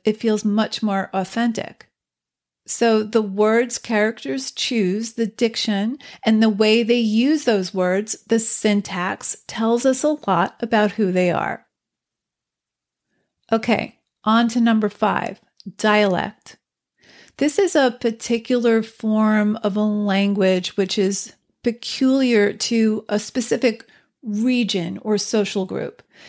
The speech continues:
Now, dialect does not have to be part of your dialogue. It can be, and sometimes it should be,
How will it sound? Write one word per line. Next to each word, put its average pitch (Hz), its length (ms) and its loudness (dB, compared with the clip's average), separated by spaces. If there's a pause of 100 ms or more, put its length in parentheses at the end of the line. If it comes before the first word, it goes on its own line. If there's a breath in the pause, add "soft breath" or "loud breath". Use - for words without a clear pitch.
(120 loud breath)
Now, 247 120 4
dialect 240 720 4
does 214 220 2
not 214 360 4
have 214 260 2
to 214 100 -2
be 208 120 -4
part - 480 -2
of 196 160 -4
your 196 140 0
dialogue. 190 800 -2 (160)
It 214 180 -2
can 285 340 0
be, 202 400 0
and 254 220 -2 (100)
sometimes 339 560 -4
it 220 140 2
should 247 320 0
be, 190 240 -2